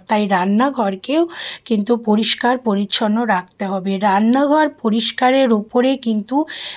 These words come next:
নির্ভর করে অর্থ আসা, দুঃখ কষ্ট দূরে চলে যাওয়া, অভাব অনটন দূরে চলে যাওয়া, বাচ্চাদের বিদ্যা, পড়াশুনো,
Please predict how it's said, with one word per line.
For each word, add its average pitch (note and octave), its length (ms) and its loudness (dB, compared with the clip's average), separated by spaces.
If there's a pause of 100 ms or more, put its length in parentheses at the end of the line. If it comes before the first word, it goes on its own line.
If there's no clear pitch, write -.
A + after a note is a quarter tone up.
নির্ভর A#3 520 4
করে A3+ 360 2 (140)
অর্থ A3 440 0
আসা, F#3+ 520 2
দুঃখ B3 520 -2
কষ্ট G#3 340 -2
দূরে A#3 400 2
চলে G#3 320 0
যাওয়া, G3+ 340 2 (360)
অভাব A#3+ 420 4
অনটন B3+ 520 2
দূরে G#3 300 -2
চলে G3+ 320 -2
যাওয়া, G3+ 260 4
বাচ্চাদের A#3 680 0
বিদ্যা, A3 600 0
পড়াশুনো, G#3 880 0